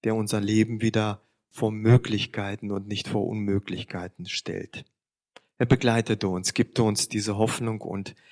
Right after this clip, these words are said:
hilf du uns, wie dieser Vater, den Mut zu haben, wenn uns der Glaube fehlt, es dir anzuvertrauen,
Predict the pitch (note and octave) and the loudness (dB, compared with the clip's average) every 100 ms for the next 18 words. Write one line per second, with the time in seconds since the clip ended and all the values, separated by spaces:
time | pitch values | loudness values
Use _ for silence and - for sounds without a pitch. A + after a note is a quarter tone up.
0 | - - _ - C3 - A#2+ A2 G#2+ A2+ | -20 -20 _ 2 2 4 4 4 2 0
1 | G#2+ G#2+ G#2+ G#2 - G#2 G#2+ A2 G#2 G#2+ | 0 0 0 -2 0 0 2 2 0 0
2 | G#2 G#2+ A#2 B2+ - - A2+ G#2+ G#2+ G#2 | -2 0 2 2 2 2 2 -2 -2 -2
3 | G#2 G#2 _ _ _ G#2+ G#2 G2+ - G#2 | -4 -12 _ _ _ -2 -2 -2 -2 -2
4 | G2+ G2+ G#2 G#2 G#2 - G2+ G2 G2+ - | -2 -2 0 0 -2 -2 -4 -4 -8 -8
5 | G#2 - G#2 G2+ G2 _ _ _ - A2+ | -8 -6 -6 -6 -8 _ _ _ -8 -4
6 | - A2 - G#2+ - G#2 G2+ G2+ G2+ | -4 -4 -8 -10 -8 -4 -2 -2 -4